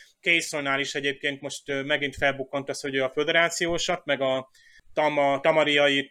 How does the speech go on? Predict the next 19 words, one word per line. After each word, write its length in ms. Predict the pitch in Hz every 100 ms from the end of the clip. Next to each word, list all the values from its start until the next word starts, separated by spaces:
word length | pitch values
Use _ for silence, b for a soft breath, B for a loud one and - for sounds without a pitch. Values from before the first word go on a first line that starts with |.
| 147
tamariai 440 | 160 151 147 139
nyelvet, 400 | 143 151 151 165
azt 200 | 151 -
ugye 160 | 143 135
ezt 220 | 135 -
a 220 | 135 131 b
szimbólum 500 | - - 147 143 143
nyelvet, 460 | 139 139 135 139 135
vagy, 220 | 135 127
ö, 260 | 131 131 131 127 _ - 139
metaforákban 680 | 135 143 139 147 139 131 135
beszédet, 480 | 143 - 151 139 147
ezt 180 | 143 - b b b b
vegyesen 460 | 160 220 170 151
is 160 | 139 -
használ 320 | 139 - 143
egy 100 | 135
mondaton 460 | 151 143 135 135 131
belül. 420 | 131 120 117